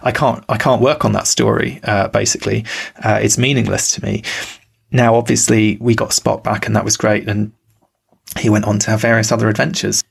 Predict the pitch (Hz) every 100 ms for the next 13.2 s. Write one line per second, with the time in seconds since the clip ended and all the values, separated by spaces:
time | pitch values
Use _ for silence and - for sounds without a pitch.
0 | - 156 151 156 160 117 120 135 123 151
1 | - 151 151 143 - 151 139 156 147 143
2 | - 147 143 139 147 143 143 - - -
3 | - 151 - 214 151 143 151 165 151 147
4 | 143 143 135 - _ _ _ _ - 165
5 | - 254 262 - 110 123 120 - 147 127
6 | 120 - 131 131 127 123 - _ - 127
7 | 175 143 110 - 117 117 123 104 95 139
8 | 113 123 - 107 107 - - 113 104 -
9 | 107 110 - 107 - - - - - -
10 | 127 104 110 113 107 - - 104 101 -
11 | - - - - _ _ - 117 127 113
12 | 104 101 110 101 - 135 120 101 117 104
13 | 104 107